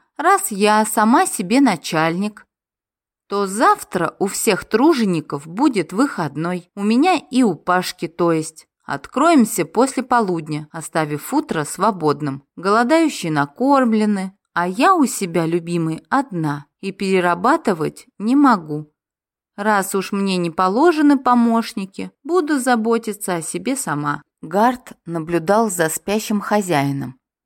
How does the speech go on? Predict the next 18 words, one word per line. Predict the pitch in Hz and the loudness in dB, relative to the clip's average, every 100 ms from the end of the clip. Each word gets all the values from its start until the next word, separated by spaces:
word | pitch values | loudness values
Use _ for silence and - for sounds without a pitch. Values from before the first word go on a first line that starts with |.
| _ _ _ | _ _ _
"Пусть | 302 277 170 156 | -4 -4 -2 2
Дейрон | 226 214 160 147 | 4 4 2 0
отдохнет". | 143 175 196 240 226 143 - _ _ _ _ _ | 0 0 -2 0 -2 -2 -8 _ _ _ _ _
Впервые | - 185 180 240 294 180 | -8 -6 -4 0 2 2
за | 143 170 | 0 0
долгое | 202 190 165 170 | 2 0 0 -2
время | 156 165 240 277 170 - _ _ _ - | -2 -2 4 4 4 -2 _ _ _ -12
он | 170 | -8
провалился | 160 170 170 180 196 175 - | -2 0 2 2 0 0 -4
в | 151 | -2
сон | - 233 277 247 | 0 4 4 4
без | 165 202 226 | 2 0 0
сновидений. | - 208 196 190 185 208 175 127 - _ | -2 -4 -4 -6 -2 -2 -2 -4 -8 _
Ему | 180 180 165 | -8 -4 -2
непросто | 151 185 247 269 202 - 220 | -2 -4 0 0 0 -2 -4
без | 202 - | -4 -6
своей | 208 226 214 160 | -2 0 0 -2
княгини. | - 190 196 185 151 135 | -4 -4 -2 -2 -2 -4